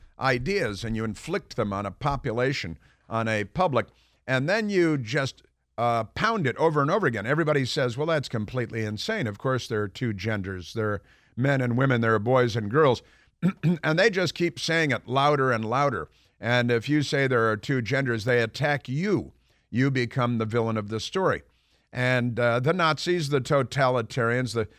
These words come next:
Socialist Workers' Party of Adolf Hitler, the Soviet, uh, uh, socialists, the communists, the Chinese, the North Koreans, they engage in, uh, these behaviors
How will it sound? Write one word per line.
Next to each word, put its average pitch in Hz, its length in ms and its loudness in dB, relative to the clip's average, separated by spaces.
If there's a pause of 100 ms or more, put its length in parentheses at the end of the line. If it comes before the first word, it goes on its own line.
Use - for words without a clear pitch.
(120)
Socialist 147 580 0
Workers' 135 540 0
Party 113 400 0
of 113 240 0
Adolf 113 400 0
Hitler, 120 340 -2
the 113 160 -2 (420)
Soviet, 147 720 2
uh, 113 200 2 (200)
uh, 113 220 0
socialists, 127 800 -2
the 107 200 0
communists, 113 640 -2 (280)
the 117 280 2
Chinese, 135 680 0
the 113 100 -2
North 120 260 0
Koreans, 113 420 -4 (400)
they 120 520 2
engage 120 680 0
in, 117 520 -2 (360)
uh, 107 560 -2
these 135 400 0
behaviors 120 880 -2